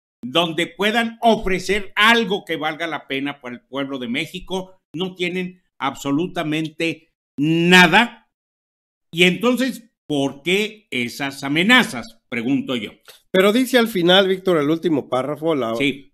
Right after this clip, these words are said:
Speaker 2: los últimos renglones, perdón, dice que no, que no se olvide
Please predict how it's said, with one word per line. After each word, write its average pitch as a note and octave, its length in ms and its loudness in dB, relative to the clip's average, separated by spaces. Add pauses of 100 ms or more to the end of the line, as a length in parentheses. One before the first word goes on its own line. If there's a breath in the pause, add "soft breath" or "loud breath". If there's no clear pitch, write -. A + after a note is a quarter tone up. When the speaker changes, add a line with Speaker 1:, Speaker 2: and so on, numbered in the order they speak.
Speaker 2:
los F3+ 80 0
últimos F3+ 280 -2
renglones, D3 520 -2
perdón, D3+ 400 -2 (320 soft breath)
dice F3+ 280 0
que F3+ 120 2
no, A3+ 440 2
que F3 140 0
no A3 120 2
se A#3 120 -2
olvide F#3+ 640 -2